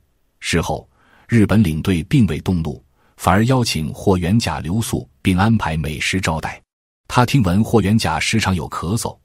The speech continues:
就让一个名叫秋野的医生来给霍元甲检查。虽然霍元甲的弟子极力劝阻，但是霍元甲认为自己坦坦荡荡，欣然接受了日本人的好意。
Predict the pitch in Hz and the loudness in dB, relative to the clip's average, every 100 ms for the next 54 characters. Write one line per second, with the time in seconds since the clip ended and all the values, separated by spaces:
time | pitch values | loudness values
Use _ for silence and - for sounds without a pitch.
0 | _ _ _ - 127 110 107 117 95 82 | _ _ _ 0 4 4 4 2 2 2
1 | 123 123 80 80 - 143 117 127 82 107 | 2 2 -2 -2 0 0 0 -2 -2 0
2 | 107 95 90 _ 82 92 80 73 - 92 | 0 0 -2 _ -2 -2 -4 -4 0 0
3 | 85 95 82 85 64 - 73 - _ _ | 0 -2 -2 -4 -6 -6 -8 -10 _ _
4 | _ _ - - 135 92 90 110 - 123 | _ _ -2 4 4 4 2 0 2 2
5 | 95 85 117 - 78 - - 101 78 76 | 2 2 0 0 -2 -2 0 0 0 -8
6 | 65 - _ - 90 165 131 80 - 101 | -10 -12 _ -2 2 2 2 0 0 -2
7 | 78 - 65 - _ _ _ - 104 98 | -2 -6 -12 -14 _ _ _ 0 2 2
8 | 95 87 - 117 92 113 90 80 92 78 | 0 0 2 2 4 2 2 0 -2 -2
9 | 85 - 95 78 76 - 95 127 80 82 | -2 -2 -2 -2 -6 -2 0 0 -2 -2
10 | 80 73 65 - _ _ _ - - 160 | -4 -4 -6 -10 _ _ _ -4 2 4
11 | 113 87 95 107 101 95 78 90 117 80 | 4 0 0 0 0 -2 -2 -2 0 -2
12 | 71 80 85 - - 73 90 | -6 -6 -6 -6 -8 -8 -10